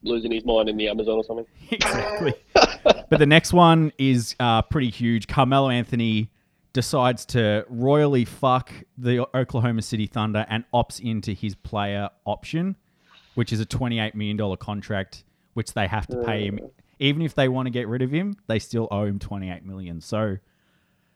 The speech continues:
Speaker 2: Carmelo Anthony's kind of fucked. I, I know it's crass, but they've, he's fucked this, the Thunder, um, with their future. They have no cap space now to pay him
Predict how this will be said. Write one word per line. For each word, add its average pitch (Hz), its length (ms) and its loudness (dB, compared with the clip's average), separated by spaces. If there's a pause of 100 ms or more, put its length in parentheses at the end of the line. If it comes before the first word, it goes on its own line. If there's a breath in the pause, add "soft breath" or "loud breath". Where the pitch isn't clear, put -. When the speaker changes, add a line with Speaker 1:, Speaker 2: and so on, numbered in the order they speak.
(360)
Speaker 2:
Carmelo 143 400 2
Anthony's 131 440 0
kind 127 400 2
of 113 320 0 (180)
fucked. - 640 0
I, 120 220 -2
I 117 100 0
know 113 220 0
it's 107 220 -4
crass, 107 360 0
but 107 200 -6
they've, 117 140 0 (140)
he's 131 200 -4
fucked - 380 -2
this, 120 240 -6 (100)
the 113 100 -4
Thunder, 107 560 -2 (680)
um, 101 440 -8
with 127 220 0
their 113 140 2
future. 104 500 -2
They 95 140 -2
have 113 160 -2
no 113 240 0
cap - 260 -8
space 101 320 -8
now 98 200 -6
to - 120 -10
pay 110 300 -4
him 156 340 -4